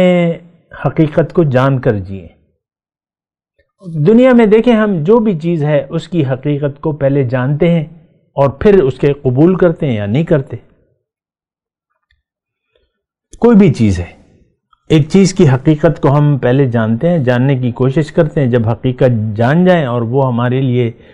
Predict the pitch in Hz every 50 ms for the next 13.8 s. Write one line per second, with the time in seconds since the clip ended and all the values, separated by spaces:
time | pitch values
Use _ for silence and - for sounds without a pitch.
0 | _ _ _ - - 123 123 113 127 123 127 147 170 185 170 165 170 151 165 160
1 | 147 127 120 123 113 110 131 123 113 - 117 113 117 139 147 180 170 185 180 180
2 | 175 165 147 - 113 104 98 95 95 104 123 139 165 185 190 180 160 135 131 123
3 | - _ _ _ _ _ _ _ _ _ _ _ _ _ _ _ - _ _ _
4 | _ _ _ _ _ - 165 185 190 185 190 196 202 202 202 196 190 190 180 180
5 | 180 - - 165 185 190 180 151 127 113 113 107 101 104 98 82 92 82 - -
6 | _ _ _ - - 123 147 165 156 180 175 170 165 160 160 160 156 151 151 151
7 | 147 139 139 - _ - 147 175 165 - 226 214 220 214 - 214 202 175 185 185
8 | 180 180 180 175 170 156 - - _ _ _ _ _ _ _ - - 175 185 185
9 | 180 - 208 214 202 165 139 - 127 - 131 - - 180 185 175 180 143 135 131
10 | 127 143 135 117 123 107 90 - - 85 - _ _ _ _ _ _ - 170 175
11 | 165 175 185 - - - 180 175 - 202 180 185 165 - - 147 131 120 135 131
12 | 135 139 131 135 131 135 _ _ _ _ _ _ _ _ - 131 135 139 139 139
13 | 143 156 156 151 131 117 127 151 156 160 143 120 98 98 -